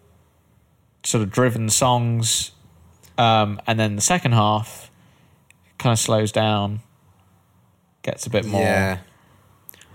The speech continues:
Speaker 2: It was almost like a, the second half is an observation on the first half in a way. It's setting a scene in the first half.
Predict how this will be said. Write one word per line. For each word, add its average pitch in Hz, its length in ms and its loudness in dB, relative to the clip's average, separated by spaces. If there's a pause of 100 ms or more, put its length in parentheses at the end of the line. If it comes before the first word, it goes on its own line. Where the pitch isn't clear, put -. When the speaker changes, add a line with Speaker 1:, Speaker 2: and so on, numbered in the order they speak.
(260)
Speaker 2:
It 113 80 -6
was 120 180 0
almost 127 460 -2
like 98 260 -4
a, 92 460 0
the 101 80 -10
second 123 400 -6
half 92 440 -8
is 90 140 -12
an 90 80 -12
observation 87 1000 -10 (320)
on 85 120 -12
the 85 60 -10
first 92 460 -6
half 87 340 -6
in 95 60 -6
a 90 80 -8
way. 85 280 -8 (340)
It's 98 200 -6
setting 107 420 0
a 101 60 -4
scene 92 480 -4
in 92 140 -10
the 90 80 -12
first 87 400 -10
half. 82 500 -10